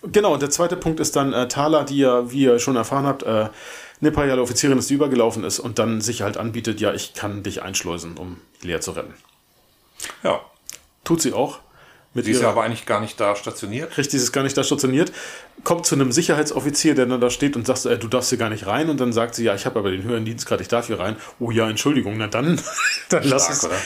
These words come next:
Speaker 1: dann lass ich sie doch mal rein."
Speaker 2: Also, und das,
Speaker 1: Hey.
Speaker 2: das tri-, das, das,
Speaker 1: Ja.
Speaker 2: das, äh, trägt nur noch dazu bei. Sind die eigentlich alle dumm? Also,
Speaker 1: Ja.
Speaker 2: d-, ernsthaft, sie steht da auf keiner Liste, sie gehört da nicht hin, das ist hier nicht ihr Dienstgebiet, sie haben hier nichts verloren, äh, äh, stillgestanden, Gefreiter hier, ich bin,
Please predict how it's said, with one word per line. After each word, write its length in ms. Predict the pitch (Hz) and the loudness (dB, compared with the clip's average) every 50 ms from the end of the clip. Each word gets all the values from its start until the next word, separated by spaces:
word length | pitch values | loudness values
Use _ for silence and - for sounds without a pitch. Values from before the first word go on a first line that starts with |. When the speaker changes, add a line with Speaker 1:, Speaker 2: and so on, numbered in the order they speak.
| - - - | -8 -6 -4
Speaker 1:
dann 100 | 147 135 | -2 0
lass 200 | 127 123 135 127 | 0 0 0 0
ich 100 | 131 123 | -2 0
sie 60 | 123 | 0
doch 120 | 123 120 110 | 2 0 2
mal 140 | 110 120 107 | 0 0 0
rein." 220 | 107 110 113 113 - - | 0 0 -2 -2 -4 -4
Speaker 2:
Also, 160 | - 104 107 | -2 -2 -2
und 200 | 110 131 131 - | -4 -2 0 0
das, 100 | 269 214 | 2 2
Speaker 1:
Hey. 100 | 98 92 | 0 -2
Speaker 2:
das 160 | 113 107 - | -4 -6 -6
tri-, 220 | - - 135 - - | -6 -4 -6 -4 -4
das, 200 | 127 120 - - | -4 -6 -6 -6
das, 160 | - 123 139 | -6 -4 -4
Speaker 1:
Ja. 100 | 113 - - - | -4 -4 -4 -6
Speaker 2:
das, 300 | 120 117 - - - - | -6 -4 -4 -6 -8 -10
äh, 200 | - - 123 117 | -14 -16 -16 -12
trägt 260 | - - 135 - - | -10 -10 -10 -8 -6
nur 100 | 135 143 | -4 -2
noch 100 | 151 143 | -2 -2
dazu 260 | - 139 127 - 113 | -2 -4 -6 -6 -4
bei. 260 | 107 104 92 90 87 85 | -2 -2 -2 -2 -2 -6
Sind 200 | 85 90 113 113 | -8 -8 -8 -8
die 140 | - 139 107 | -8 -8 -8
eigentlich 180 | 113 123 - | -8 -10 -10
alle 140 | - 110 123 | -10 -10 -10
dumm? 300 | 113 92 95 95 117 123 - _ - - - | -8 -6 -6 -6 -6 -8 -10 _ -20 -16 -10
Also, 260 | - 110 98 113 117 - | -8 -6 -2 0 2 2
Speaker 1:
Ja. 120 | 143 - - - - - - - - - - - - - - | 2 0 0 -4 -16 -20 -20 -20 -20 -20 -20 -20 -20 -12 -10
Speaker 2:
d-, 60 | 139 123 - | -10 -8 -4
ernsthaft, 560 | - - - - - 104 87 - - - - - | -2 -2 -2 -2 -2 -4 -6 -8 -8 -16 -14 -8
sie 100 | - - | -6 -6
steht 320 | - - 143 156 151 - | -2 0 0 -2 0 0
da 120 | 135 123 | -2 -2
auf 160 | 123 120 - - | -2 -2 -4 -4
keiner 200 | - 139 143 139 | -4 -2 -2 0
Liste, 380 | 131 135 135 - - 120 113 117 | -2 -2 -4 -4 -4 -2 -2 -2
sie 120 | 104 104 | -4 -4
gehört 260 | 107 113 113 135 135 139 | -2 0 0 0 0 0
da 80 | 123 | 0
nicht 180 | 113 113 113 - | -2 -2 -4 -4
hin, 580 | - 147 127 131 143 139 131 127 127 110 110 107 | -2 0 0 0 -2 -4 -8 -8 -10 -10 -8 -8
das 160 | 120 110 - | -8 -10 -8
ist 80 | - - | -8 -6
hier 100 | 139 127 | -4 -4
nicht 120 | 131 117 | -4 -4
ihr 220 | 127 131 123 117 113 | -2 -2 0 0 -2
Dienstgebiet, 580 | 107 - 131 131 - - 139 117 113 120 120 - | -2 -4 -6 -6 -6 -8 -8 -8 -6 -6 -6 -6
sie 140 | - 123 107 | -6 -6 -4
haben 80 | 113 117 | -4 -2
hier 100 | 117 113 | -2 -4
nichts 140 | 113 - | -4 -4
verloren, 380 | - 120 110 113 113 120 131 135 | -4 -2 0 2 2 2 2 0
äh, 540 | - 113 110 107 101 101 104 - 107 101 101 98 | -2 0 0 0 0 -2 -4 -4 -4 -4 -4 -4
äh, 20 | |
stillgestanden, 600 | - - - 151 147 143 - 147 131 131 131 127 | -6 -4 -4 -4 -4 -4 -2 0 0 2 2 0
Gefreiter 400 | 123 - - 127 127 127 127 123 | 0 0 0 0 0 0 0 0
hier, 260 | 117 123 127 123 113 | -2 0 -2 -2 -2
ich 160 | 113 110 - - | -2 -6 -8 -6
bin, 340 | 127 117 113 113 110 110 | -4 -2 -2 -2 -2 -4